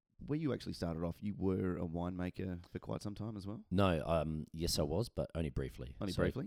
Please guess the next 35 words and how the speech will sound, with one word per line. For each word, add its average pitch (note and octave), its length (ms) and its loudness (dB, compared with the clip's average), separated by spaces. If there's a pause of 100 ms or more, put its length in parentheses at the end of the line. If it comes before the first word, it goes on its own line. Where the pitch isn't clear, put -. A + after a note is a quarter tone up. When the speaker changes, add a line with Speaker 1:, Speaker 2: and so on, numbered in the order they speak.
Speaker 2:
a - 40 -8
couple C#3+ 200 2
of D3 60 2
Speaker 1:
Okay. - 80 0
Speaker 2:
years, B1+ 360 -4
so C2+ 400 -2 (120)
I - 40 0
wouldn't D#2 300 0
call C#2 180 -4
that, B1+ 200 -8 (140)
uh, C2+ 200 -6 (300)
a C#2+ 40 -4
long D2+ 200 -2
time. E2+ 360 -2 (540)
Um, D2 360 -2 (320)
I - 80 2
was F#2 140 4
born D#2+ 220 0
in D2 100 -2
Adelaide, D2+ 680 -2
um, C#2+ 540 -4 (140)
in D2+ 140 -2
the D#2 60 -2
McLaren D2+ 440 -4
region. D2+ 520 -2
I D2 40 -4
used D2 120 -6
to D2 80 -4
work C#2+ 160 -6
in C2+ 80 -8
McLaren D2 360 -6
Vale C#2+ 200 -4
a - 0 -
lot. D2 320 -4 (540)
I F2 100 2